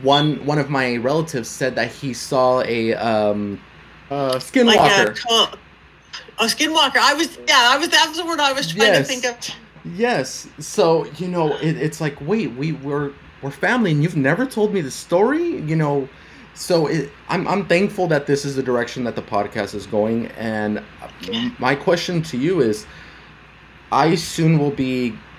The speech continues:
Speaker 1: meeting up with the Nightmare Project and be going to, um, the Gila County Jail. Any advice for
Speaker 2: Yeah.
Speaker 1: me?
Speaker 2: No. Again, just know, be prepared. Whatever your belief system works for you, to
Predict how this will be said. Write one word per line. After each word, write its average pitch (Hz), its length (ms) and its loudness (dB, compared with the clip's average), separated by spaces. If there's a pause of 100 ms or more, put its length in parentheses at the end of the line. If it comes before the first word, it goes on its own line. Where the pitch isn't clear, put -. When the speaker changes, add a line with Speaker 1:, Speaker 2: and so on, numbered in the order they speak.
(340)
Speaker 1:
meeting 135 420 2
up 117 200 0
with 117 200 2
the 113 60 -2
Nightmare 107 320 -2
Project 107 580 -2
and 104 200 -2
be 107 80 -6
going 104 420 -2
to, 104 420 -2
um, 101 340 -4
the 101 80 -6
Gila 107 280 -2
County 101 300 -2
Jail. 92 320 0 (560)
Any 123 260 2
advice 113 500 4
for 160 140 4
Speaker 2:
Yeah. 127 60 2
Speaker 1:
me? 160 280 0 (1080)
Speaker 2:
No. 440 720 2 (320)
Again, 359 460 6
just - 360 -2
know, 262 400 4 (840)
be 285 140 -2
prepared. 247 680 2
Whatever 240 340 2
your 226 340 -2
belief 262 320 -4
system 269 480 -2
works 240 300 -2
for 269 160 -4
you, 233 340 2
to 240 240 -6